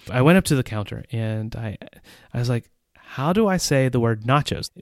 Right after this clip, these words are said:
You say that in English, but will she understand if I say nachos and it's spelled N A C H O S? So what I decided to do, I decided to take the tact of saying the word in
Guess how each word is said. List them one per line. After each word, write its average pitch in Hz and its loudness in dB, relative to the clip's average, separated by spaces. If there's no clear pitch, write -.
You - -10
say 143 -2
that 135 0
in 107 -2
English, 123 2
but - 0
will 127 -6
she - -4
understand 120 -6
if 110 -12
I 110 -8
say 110 -10
nachos 123 -6
and 113 -6
it's 113 -6
spelled 113 -2
N 120 4
A 113 2
C 107 0
H 107 -2
O 107 -2
S? 143 -2
So 175 6
what 190 6
I 208 6
decided 156 4
to 117 0
do, 123 6
I 123 0
decided 127 -6
to - -16
take 120 -12
the - -20
tact - -14
of 113 -8
saying 196 2
the 131 4
word 104 -4
in 117 -2